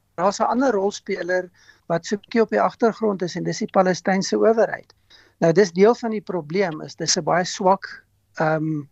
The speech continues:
Palestynse owerheid wat oor tyd ook verswak is deur die optrede van onder andere Israel. Maar dit is waarskynlik 'n party wat in die toekoms 'n meer prominente rol kan speel, dalk 'n meer konstruktiewe rol kan speel.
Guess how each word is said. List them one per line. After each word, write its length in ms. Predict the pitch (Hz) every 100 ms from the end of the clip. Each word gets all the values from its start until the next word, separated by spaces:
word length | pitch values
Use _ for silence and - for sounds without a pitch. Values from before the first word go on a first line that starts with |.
| -
Palestynse 640 | 156 151 - 170 165 -
owerheid 540 | 170 160 151 156 165 220 _ - - -
wat 220 | - - 190
oor 120 | 175
tyd 260 | - 202 196
ook 220 | 220 196
verswak 540 | - 160 - 196 175 -
is 220 | 196 -
deur 300 | 156 151 147
die 120 | 156
optrede 440 | 175 - 175 170 165
van 220 | - 151
onder 220 | 147 143
andere 380 | 156 156 151 147
Israel. 480 | 143 - 147 170 240 _ - - - - - -
Maar 100 | 170
dit 180 | 208
is 180 | 277 233
waarskynlik 720 | 185 302 - 240 233 233 233
'n 100 | 190 -
party 420 | 185 - 202 202
wat 220 | 180 180
in 60 | 175
die 120 | 165
toekoms 540 | - - 196 190 - -
'n 140 | 220 165
meer 200 | 185 -
prominente 680 | 202 180 165 151 180 247
rol 180 | 185 170
kan 200 | 165 165
speel, 340 | 160 - 175 165
dalk 260 | 143 147
'n 80 | 160
meer 200 | 160 180
konstruktiewe 760 | - 214 - 220 196 185 160 160
rol 200 | 156 147
kan 220 | 160 151
speel. 440 | - - 156 147